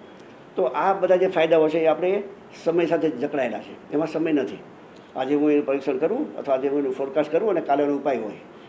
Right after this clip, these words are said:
અથવા આજે જ એનો ઉપાય હોય, તો આ જે ફાયદાઓ છે કે હું ત્વરિત, તરત જ મને એનું એક્શન માટેની ગાઈડલાઇન મળી ગઈ. તો આ મોટો ફાયદો છે જે સામાન્ય પરીક્ષણ કરતાં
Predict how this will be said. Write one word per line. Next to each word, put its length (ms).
અથવા 280
આજે 200
જ 40
એનો 120
ઉપાય 200
હોય, 160
તો 80
આ 220
જે 140
ફાયદાઓ 440
છે 100
કે 140
હું 180
ત્વરિત, 340
તરત 200
જ 100
મને 160
એનું 420
એક્શન 280
માટેની 340
ગાઈડલાઇન 340
મળી 200
ગઈ. 140
તો 80
આ 260
મોટો 240
ફાયદો 320
છે 240
જે 60
સામાન્ય 540
પરીક્ષણ 300
કરતાં 380